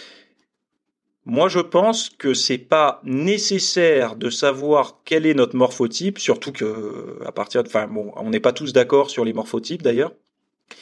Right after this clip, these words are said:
Donc, je vais pas débattre là-dessus, j'en ai déjà parlé longuement dans une grosse vidéo membre, j'ai, j'ai exposé mon point de vue par rapport à ça. Mais, moi, ce que je vois, le plus gros point faible de ce truc-là, c'est que ça va brider les gens.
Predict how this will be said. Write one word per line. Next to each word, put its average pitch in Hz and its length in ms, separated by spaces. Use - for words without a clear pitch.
Donc, 117 220
je 101 80
vais 113 80
pas 117 300
débattre 123 320
là-dessus, 113 260
j'en 139 140
ai 113 80
déjà 117 240
parlé 117 260
longuement 139 380
dans 120 100
une 113 180
grosse 131 280
vidéo 123 280
membre, 117 520
j'ai, 104 300
j'ai 113 100
exposé 123 340
mon 131 140
point 120 180
de 117 60
vue 135 100
par 120 140
rapport 113 280
à 110 40
ça. - 340
Mais, 160 560
moi, 165 200
ce 196 80
que 160 120
je 135 100
vois, 180 160
le 175 100
plus 151 120
gros 156 180
point 160 220
faible 160 200
de 127 80
ce 117 80
truc-là, 156 500
c'est - 180
que - 80
ça 139 80
va 143 120
brider 139 400
les 147 140
gens. 117 240